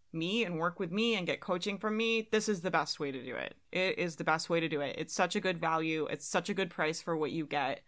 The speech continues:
I am planning on raising the price later in the year. I know a lot of people have been waiting to take that program, but if you want to do it, I would do it soon.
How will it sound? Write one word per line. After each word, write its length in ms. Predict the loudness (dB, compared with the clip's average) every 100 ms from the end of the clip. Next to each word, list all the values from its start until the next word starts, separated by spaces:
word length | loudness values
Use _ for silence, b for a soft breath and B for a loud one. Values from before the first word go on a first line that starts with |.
| b 0
I 120 | 2
am 280 | 4 4 4
planning 380 | 4 4 4
on 160 | 2 2
raising 320 | 0 0 0
the 60 | -2
price 420 | 4 4 4 2
later 240 | 2 2
in 100 | 2
the 80 | 2
year. 540 | -2 0 2 2 0 -2
I 60 | -2
know 180 | 0 2
a 20 |
lot 160 | 2
of 80 | 2
people 220 | -2 -4
have 80 | -2
been 160 | -2 0
waiting 560 | 0 0 0 0 -2 -6
to 140 | -10 -4
take 180 | -2 0
that 180 | -2
program, 520 | 2 0 4 4 4 6
but 260 | 4 2 -2 _ 0
if 220 | 0 2
you 100 | 4
want 340 | 6 6 4
to 120 | -2 0
do 220 | 6 10
it, 160 | 10 8
I 80 |
would 140 | 4 2
do 160 | 0
it 100 | 0
soon. 480 | 0 2 2 0 -4